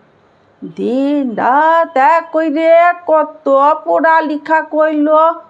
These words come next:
কইরে কি হইল? ফ্লিপকার্টে ডেলিভারি বয়। আর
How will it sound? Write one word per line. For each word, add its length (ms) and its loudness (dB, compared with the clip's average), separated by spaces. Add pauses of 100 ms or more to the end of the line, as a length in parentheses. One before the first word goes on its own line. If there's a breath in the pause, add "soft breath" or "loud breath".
(500)
কইরে 400 -4 (140)
কি 200 -6
হইল? 440 -2 (840)
ফ্লিপকার্টে 1040 -2
ডেলিভারি 920 0
বয়। 460 -4 (600)
আর 140 -2